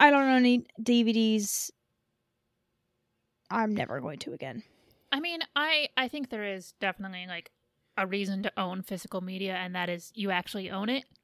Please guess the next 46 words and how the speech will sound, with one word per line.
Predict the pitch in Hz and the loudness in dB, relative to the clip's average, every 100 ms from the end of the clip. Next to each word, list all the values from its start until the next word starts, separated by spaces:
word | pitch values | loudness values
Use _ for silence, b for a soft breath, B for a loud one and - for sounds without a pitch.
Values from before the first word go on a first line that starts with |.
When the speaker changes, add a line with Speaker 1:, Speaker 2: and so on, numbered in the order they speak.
| _ _ _ _ - | _ _ _ _ -6
Speaker 2:
as | 185 175 | -4 -4
opposed | 175 185 170 - | -2 -2 -2 -6
to | 180 | -6
digital, | 190 170 180 180 170 | -6 -4 -4 -4 -4
which | 180 - - | -6 -6 -8
you | 190 | -6
don't | 185 170 - _ _ - | -6 -8 -10 _ _ -8
own | 180 - - _ _ _ _ _ _ _ | -8 -8 -20 _ _ _ _ _ _ _
and | 214 196 | 0 0
can | 196 | 0
be | 190 | -6
taken | 190 190 185 | -4 -6 -8
away | 180 | -10
from | 175 190 | -10 -12
you | 185 | -10
at | |
any | 196 - | -10 -12
time. | - - 196 b b b - | -12 -12 -14 b b b 4
Or | 196 | 4
it | 185 190 | 4 -2
can | 214 | -6
be | 190 196 | -4 -6
like, | 190 165 165 - _ _ _ _ _ _ - | -4 -6 -8 -14 _ _ _ _ _ _ -4
uh, | 180 175 | 0 0
fucking | 196 196 196 180 185 - | -2 -4 -4 -4 -6 -8
Birds | - 208 196 | -4 -4 -4
of | - | -6
Prey | 240 220 202 - | -2 0 0 -2
on | 185 180 | -2 -2
H | 175 185 - | -4 -6 -6
B | |
O | 180 | -6
Max, | 196 190 - | -4 -4 -6
where | 202 | -8
suddenly | - 180 180 180 | -8 -8 -8 -6
the | 180 | -6
version | 180 175 190 | -6 -6 -6
that's | 180 - | -6 -4
up | 175 - | -6 -6
is | 190 170 | -8 -6
the | 190 | -4
edited | 185 170 175 - | -4 -4 -6 -6
for | 185 | -8
T | 208 | -6
V | 185 190 | -4 -4
version | 185 175 180 170 | -4 -6 -6 -10